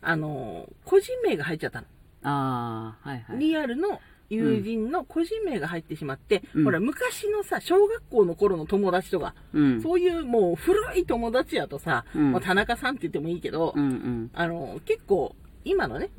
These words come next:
Speaker 2: うんうん。
Speaker 1: あの、個人名が入ってしまったり、うっかり入ってしまったりしたら、ちょっと消したり、
Speaker 2: うんうん。
Speaker 1: 一回したかなぐらいの、ぐらいで。
Speaker 2: うんうん。
Speaker 1: 基本、その直近のやつが全然消さないね。
Speaker 2: うんうん。
Speaker 1: なので、まあ、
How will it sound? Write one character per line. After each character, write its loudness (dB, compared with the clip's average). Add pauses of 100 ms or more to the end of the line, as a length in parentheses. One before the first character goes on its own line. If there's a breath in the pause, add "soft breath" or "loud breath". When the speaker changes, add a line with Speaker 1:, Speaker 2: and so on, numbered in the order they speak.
Speaker 2:
う 2
ん 6
う 0
ん。 -2
Speaker 1:
あ 0
の、 0
個 0
人 -4
名 -6
が -8
入 -4
っ -8
て -4
し -6
ま 0
っ -6
た -10
り、 0
う 0
っ -16
か -2
り 2
入 -8
っ -10
て -6
し -12
ま -4
っ -8
た -4
り -2
し -20
た -4
ら、 -6
ち -12
ょ -16
っ -20
と -8
消 -10
し -16
た -6
り、 -8 (180)
Speaker 2:
う -2
ん 2
う 2
ん。 0
Speaker 1:
一 -2
回 0
し -12
た -4
か -10
な -6
ぐ -2
ら -4
い -12
の、 -14 (1300 soft breath)
ぐ -4
ら -8
い -20
で。 -20 (320)
Speaker 2:
う 0
ん 0
う -4
ん。 -2
Speaker 1:
基 2
本、 -4
そ -2
の -2
直 -2
近 -4
の -2
や -2
つ -14
が -2
全 -4
然 -8
消 -8
さ -10
な -10
い -14
ね。 -12
Speaker 2:
う 0
ん 2
う -10
ん。 -8
Speaker 1:
な -6
の -6
で、 -4
ま -6
あ、 -18